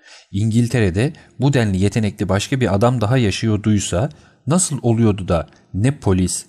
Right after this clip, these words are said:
ne de diğer insanlar onun hakkında bir şey bilmiyorlardı? Bunu sordum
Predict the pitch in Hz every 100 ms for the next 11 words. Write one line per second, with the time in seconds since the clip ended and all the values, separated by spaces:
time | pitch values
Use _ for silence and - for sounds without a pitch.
0 | - 101 127 127 117 139 147 117 98 107
1 | 101 98 - 123 160 - 127 - 131 131
2 | 123 127 110 101 92 82 78 76 71 -
3 | _ _ _ _ _ _ _ _ _ _
4 | _ 95 131 151 165 156 135 80